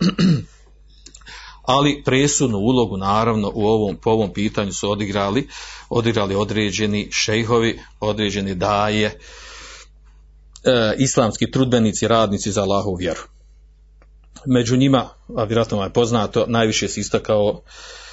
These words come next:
šejh Kardavi, doktor Jusuf Kardavi. Znači, po ovom pitanju on se, e, podobro izdvojio u odnosu na ostale učenjake savremene i oni koji, e, i koji negiraju ovaj propis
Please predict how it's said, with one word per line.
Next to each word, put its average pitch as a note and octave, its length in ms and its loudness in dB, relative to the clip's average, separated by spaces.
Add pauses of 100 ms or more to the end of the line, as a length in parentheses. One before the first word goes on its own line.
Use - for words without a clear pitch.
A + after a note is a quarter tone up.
(460)
šejh A#2 380 2 (180)
Kardavi, G#2+ 640 0
doktor G#2+ 380 0
Jusuf A2+ 360 0
Kardavi. F#2 520 -6 (680)
Znači, - 260 -6
po C3 60 2
ovom A#2 160 2
pitanju A2 520 0 (200)
on A2 200 2
se, - 160 -2
e, G2+ 100 -2 (1000)
podobro A2 340 2
izdvojio G#2 440 4
u G2+ 40 4
odnosu G#2+ 280 -2
na G#2 80 0
ostale G2+ 340 0
učenjake F#2+ 560 -4 (280)
savremene A#2+ 640 2 (560)
i A#2 120 2
oni A2+ 220 4
koji, A2 440 -2 (320)
e, G2+ 180 0 (140)
i C#3 140 -2
koji A#2 360 0 (560)
negiraju B2 500 4
ovaj G#2+ 220 2
propis B2 500 0